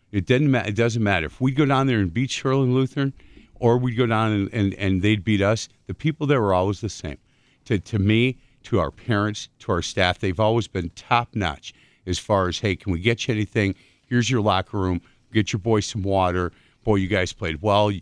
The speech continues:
Boy, you guys whooped us. Boy, you, you know, better luck next time," that kind of stuff. But they've always been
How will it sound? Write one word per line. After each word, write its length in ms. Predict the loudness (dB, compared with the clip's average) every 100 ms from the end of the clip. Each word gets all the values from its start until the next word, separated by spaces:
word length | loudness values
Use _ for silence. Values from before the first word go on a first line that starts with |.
| -12 _ _ _ -2
Boy, 140 | 0
you 100 | 2
guys 260 | 0 -2 0
whooped 300 | 0 2 -2
us. 180 | -2
Boy, 360 | -4 -2 -2 -2 _ _
you, 180 | -4 2
you 80 | 2
know, 140 | 2
better 340 | 2 2 2 2
luck 260 | 0 -2 -2
next 240 | -2 -2
time," 220 | -2 -2
that 180 | -2 -2
kind 160 | -2 -4
of 60 |
stuff. 280 | -2 -2 0
But 140 | -2 0
they've 160 | 2
always 300 | 2 2 0
been 220 | -2 -2